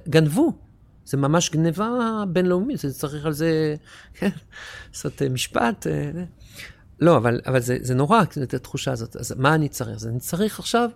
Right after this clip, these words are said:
ל-, לקחת את זה למקום של, "אוקיי, בסדר, זה בא להגיד לי שאני מוזמן בדור הזה, במקום שאני איש, ת-, תשתדל להיות איש, להיות בעל יישוב הדעת, להתחבר למה שאני עושה, לשתות את המים, להיות עם המים, לאכול, להיות עם האכילה, להגיד שלום,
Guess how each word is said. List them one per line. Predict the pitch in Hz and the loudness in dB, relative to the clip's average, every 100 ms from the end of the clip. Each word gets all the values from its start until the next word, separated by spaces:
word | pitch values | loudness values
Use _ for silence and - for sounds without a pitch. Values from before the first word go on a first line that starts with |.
| - | -6
ל-, | 139 - | -8 -6
לקחת | 139 - 165 196 | -6 -2 -2 -2
את | 160 | -2
זה | 127 120 | -4 -4
למקום | 139 127 165 175 | -6 -4 -4 -2
של, | 170 - | -4 -4
"אוקיי, | 196 302 | -6 -10
בסדר, | - - 208 | -10 -10 -8
זה | 156 | -2
בא | 160 | 2
להגיד | 190 160 143 | 2 2 -2
לי | 117 131 - - - - - | -4 -10 -12 -20 -20 -20 -6
שאני | 139 151 | 0 2
מוזמן | 196 175 135 139 131 131 | 2 2 0 0 0 -2
בדור | 127 127 165 165 | -4 0 2 4
הזה, | 147 120 120 131 - - - | 2 -2 -6 -8 -16 -8 -4
במקום | 135 175 | -2 -2
שאני | 175 160 151 | -2 -2 -2
איש, | - | -6
ת-, | - 156 | -8 -8
תשתדל | - 135 143 131 | -8 -6 -4 -2
להיות | 135 127 | -4 -4
איש, | - 123 - - | -8 -12 -12 -4
להיות | 160 165 - - - - | -2 -4 -12 -20 -20 -10
בעל | 147 170 202 233 - _ - - _ _ | 0 2 2 -2 -14 _ -20 -20 _ _
יישוב | 147 - 170 | -4 0 0
הדעת, | 175 196 160 - - - - - - _ - | 0 -2 -4 -8 -20 -20 -20 -20 -20 _ -8
להתחבר | 131 - 131 147 185 | -6 -2 0 2 2
למה | 175 165 | 2 0
שאני | - 156 | -2 -4
עושה, | 147 - 127 117 - - - - | -4 -8 -10 -12 -18 -20 -20 -16
לשתות | - - - | -4 -4 0
את | |
המים, | 76 78 160 | 2 2 2
להיות | 151 - | 0 0
עם | 147 | -2
המים, | 139 139 123 120 | -2 -4 -6 -6
לאכול, | 120 127 - 160 | -6 -4 -2 -2
להיות | 151 - | -2 -4
עם | 139 | -6
האכילה, | 135 - 127 127 | -6 -6 -6 -4
להגיד | 147 175 | -4 -6
שלום, | - 185 175 175 | -4 0 0 -2